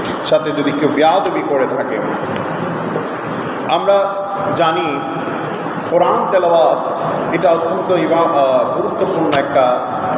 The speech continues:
অংশ। প্রত্যেক মা বাবার জন্য প্রত্যেক সন্তানকে কোরআন কারীম শিক্ষা দেওয়া এটা ফরজ।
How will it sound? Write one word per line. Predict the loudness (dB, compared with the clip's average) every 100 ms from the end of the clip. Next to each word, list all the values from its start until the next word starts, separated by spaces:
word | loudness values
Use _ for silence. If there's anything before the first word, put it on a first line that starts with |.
| 0
অংশ। | 2 0 2
প্রত্যেক | 2 2 0 0 0
মা | 0
বাবার | 2 2 2
জন্য | 0 -2 0 0 0 -4 -4 -4 -4 -4 -4 -2
প্রত্যেক | 0 0 -2
সন্তানকে | -2 -4 0 0 0 -2 -2 0
কোরআন | 2 2 0 0
কারীম | 0 2 -2 -4 -4 -4 -6 -4 -6 -6 -6 -6 -6 -6 -6 -6 -6 -4 -2
শিক্ষা | 0 0 0 0
দেওয়া | 4 2
এটা | 2
ফরজ। | 0 2 2 4 2 -2